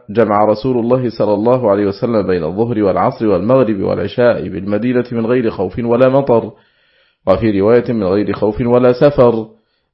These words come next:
رواهما مسلم. وقد أجمعنا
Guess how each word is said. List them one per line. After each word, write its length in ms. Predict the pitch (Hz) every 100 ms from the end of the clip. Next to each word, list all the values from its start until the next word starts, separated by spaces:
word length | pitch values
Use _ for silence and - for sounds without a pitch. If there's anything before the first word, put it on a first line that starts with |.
| -
رواهما 680 | 101 107 127 123 104 120
مسلم. 580 | 123 120 - 101 82 58 - _ _ _ _ _
وقد 200 | 95 120 143
أجمعنا 800 | - 117 120 117 104 107 123